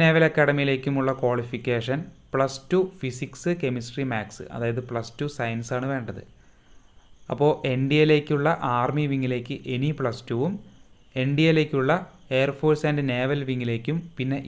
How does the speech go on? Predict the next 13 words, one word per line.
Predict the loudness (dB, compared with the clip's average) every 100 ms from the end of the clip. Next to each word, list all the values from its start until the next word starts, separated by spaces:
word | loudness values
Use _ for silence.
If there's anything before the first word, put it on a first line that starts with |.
| -2
ഇന്ത്യൻ | 0 2 4
നേവൽ | 2 2 0
അക്കാഡമിയിലേക്കും | 0 -2 0 -2 -4 -4 -4
നിങ്ങൾക്ക് | -4 -6 -10 -6
പ്ലസ് | -6 -4 -6
ടു | -4
സയൻസ് | -2 -4 -6
ഉണ്ടാവണമെന്ന് | -6 -4 -6 -6 -8 -10 -8
ശ്രദ്ധിക്കുക. | -8 -8 -12 -14
ഇതാണ് | -10 -8 -6 -4
ക്വാളിഫിക്കേഷൻ | -4 -6 -10 -10 -8 -8 -6
ഡീറ്റെയിൽസ്. | -6 -6 -8 -10 -20 -20 _ _ _ -20 _ -20 -20 -20 _ _ -20 _ -6 -2
ആപ്ലിക്കേഷൻ | 0 -2 0 0 0